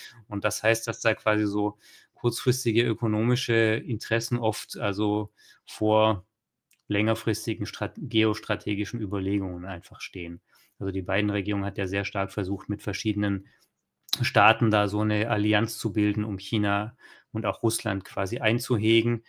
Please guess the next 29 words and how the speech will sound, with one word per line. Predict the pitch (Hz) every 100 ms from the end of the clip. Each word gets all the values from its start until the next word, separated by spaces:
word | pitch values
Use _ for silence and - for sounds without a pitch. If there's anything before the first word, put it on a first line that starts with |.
| - - _
und | - 107 -
ist | - 131 -
da | 110 151
auch | 107
bereit, | - 113 98 113 120 - - -
mal | - 107 104
gewisse | 101 101 107 -
ökonomische, | 113 101 113 107 113 113 110
äh, | 107 107 165 127
Nachteile | 107 104 127 - 113 110
vielleicht | 107 110 107
in | 113
Kauf | - 127 139
zu | -
nehmen. | 135 127 131
Und | 123 104
das | 107 -
möchte | 135 117 104 -
Trump | 110 101 95
halt | 95 90
nicht. | 90 -
Also | 95 90
dem | 92 92
geht's | 98 -
eher | 98
so | 92 104
unmittelbar | 98 95 104 90 92 92
um | 95
den | 92 90